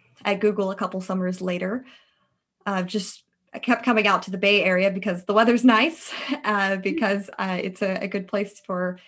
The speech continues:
internships. And it seems many of the companies out here are, are looking for summer interns. So I ended up at Google.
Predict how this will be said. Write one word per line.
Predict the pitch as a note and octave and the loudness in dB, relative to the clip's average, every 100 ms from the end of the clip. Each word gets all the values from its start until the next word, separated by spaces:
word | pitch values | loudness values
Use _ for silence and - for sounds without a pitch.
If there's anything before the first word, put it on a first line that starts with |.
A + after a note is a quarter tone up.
| - A#3+ | 0 4
internships. | B3+ C4+ B3+ C#4+ E4 - - - _ _ _ _ | 6 6 4 4 -2 -2 -14 -16 _ _ _ _
And | - G3+ G3 G3 F3+ - | -2 0 0 -2 -6 -12
it | F#3+ | -2
seems | B3 A3+ G#3+ | 2 2 4
many | G#3+ G#3 | 4 4
of | F#3 | 2
the | F#3+ | -2
companies | F3+ F3+ F3 F3+ - | -6 -6 -6 -6 -8
out | - | -8
here | - F3 D#3+ | -8 -8 -6
are, | - E3+ E3 E3 - _ _ _ G3+ | -6 -6 -6 -10 -16 _ _ _ -8
are | F3+ | -6
looking | F#3 F#3 F#3 | -6 -4 -6
for | F#3 F3 | -4 -6
summer | F#3 F3+ E3 | -6 -6 -6
interns. | E3 F#3 F3+ F#3+ F#3 | -8 -6 -8 -8 -8
So | F#3 F#3+ | -6 -4
I | F#3+ | -2
ended | A3 | -2
up | C#4 | 0
at | D4+ A#3+ | -2 0
Google. | A#3 B3 D4+ | 0 0 -2